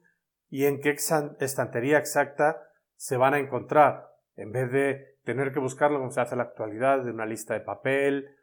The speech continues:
eh, identificar en la estantería y andar buscando dónde se, se encuentran. Todas estas funcionalidades descritas son,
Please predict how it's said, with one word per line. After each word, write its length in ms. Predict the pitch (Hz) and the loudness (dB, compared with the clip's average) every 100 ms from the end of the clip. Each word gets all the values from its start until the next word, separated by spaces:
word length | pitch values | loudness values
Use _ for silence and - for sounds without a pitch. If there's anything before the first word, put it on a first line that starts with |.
| _ _ _ - - | _ _ _ -20 -16
eh, 460 | 135 101 101 101 - | -12 -12 -10 -12 -8
identificar 760 | 123 117 104 110 104 - 117 117 | -6 -4 -6 -10 -10 0 2 2
en 100 | 110 | -2
la 60 | |
estantería 920 | 104 - 101 110 107 127 127 127 127 127 | -8 -8 -10 -8 -6 -4 -2 0 2 0
y 120 | 113 | -4
andar 300 | 104 107 107 | -4 -4 -4
buscando 720 | 107 - 113 107 110 117 120 _ _ _ _ | -6 -8 -10 -6 -2 -2 -4 _ _ _ _
dónde 460 | 120 110 110 110 110 | -10 -8 -6 -6 -6
se, 600 | - 107 101 92 95 - | -6 -6 -6 -8 -12 -12
se 180 | - 113 | -8 -8
encuentran. 640 | 101 113 107 95 90 82 _ _ _ _ _ _ _ _ - | -6 -4 -4 -4 -14 -16 _ _ _ _ _ _ _ _ 4
Todas 340 | 165 165 165 | 10 10 10
estas 260 | 170 165 160 | 0 0 0
funcionalidades 840 | 151 156 135 123 127 156 156 131 | -4 0 2 4 10 10 10 2
descritas 640 | 120 - 143 - 170 170 | -2 -4 -4 4 4 6
son, 420 | - 165 160 160 | 6 6 6 -2